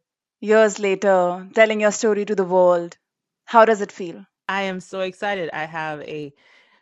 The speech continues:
Speaker 2: flourishing sixteen-year-old scholar. She is my heart in human form. She's a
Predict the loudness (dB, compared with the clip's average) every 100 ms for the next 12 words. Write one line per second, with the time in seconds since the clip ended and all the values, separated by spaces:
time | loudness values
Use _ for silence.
0 | _ -12 -6 -4 -4 -6 -10 -10 -12 -14
1 | -16 _ -14 -12 -10 -8 -10 -12 -12 -10
2 | -8 -6 -8 -12 _ _ _ _ _ _
3 | _ _ _ -20 -16 -14 -12 -10 -10 -12
4 | -14 -14 -14 -14 -16 -20 -20 -8 -6 -6
5 | -10 -14 -14 -14 -16 -18 -16 -14 -12 -14
6 | -16 -18 -20